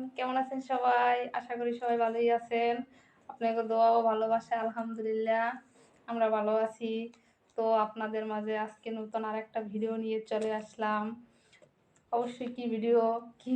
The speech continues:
অবশ্যই সবাই একটু হলেও বলতে পারবেন। যেহেতু হাতে মানি দেখতে পাইছেন, তো প্রতিদিন রান্না বান্নার ভিডিও দেই। আজকে নতুন আরেকটা ভিডিও নিয়ে চলে আসলাম আপনাদের মাঝে। তো সবাই খুশি তো? অবশ্যই খুশির খবরটা সবার সাথে শেয়ার করতে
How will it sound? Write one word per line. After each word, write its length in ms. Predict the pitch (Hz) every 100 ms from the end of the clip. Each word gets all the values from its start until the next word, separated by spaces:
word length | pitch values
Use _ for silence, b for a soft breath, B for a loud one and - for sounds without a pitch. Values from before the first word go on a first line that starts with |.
| 262
অবশ্যই 400 | 233 240 - 240 247
সবাই 200 | 233 233
একটু 200 | 233 240
হলেও 220 | 226 226
বলতে 300 | 214 220 220
পারবেন। 520 | 220 214 214 220 220 233 240 B B B - 226
যেহেতু 280 | 240 240 233
হাতে 300 | 208 220 233 233 240
মানি 260 | 233 240 247
দেখতে 280 | 240 240 233
পাইছেন, 380 | 226 226 226 220 220
তো 80 | 226
প্রতিদিন 440 | 220 220 233 226 226
রান্না 280 | 214 214 214
বান্নার 320 | 214 214 214 202
ভিডিও 220 | 208 214
দেই। 220 | 214 220 214
আজকে 280 | 208 - 214
নতুন 300 | 214 214 220
আরেকটা 380 | 214 220 - 240
ভিডিও 300 | 226 220 226
নিয়ে 220 | 226 226 220
চলে 280 | - 214 220
আসলাম 400 | 220 - 226 214 214
আপনাদের 500 | 208 214 220 220 220 220
মাঝে। 420 | 214 214 220 220 208 208 - b b b b b _ _ 226
তো 40 | 220 220
সবাই 320 | 220 233 226 240 -
খুশি 260 | 262 302 294
তো? 180 | 285 247 208 196 - _ _ b b b b -
অবশ্যই 380 | 226 240 247 240
খুশির 240 | 240 240 240
খবরটা 300 | 214 214 226
সবার 280 | 226 220 214
সাথে 160 | 220 220 -
শেয়ার 200 | 226 220
করতে 260 | 220 214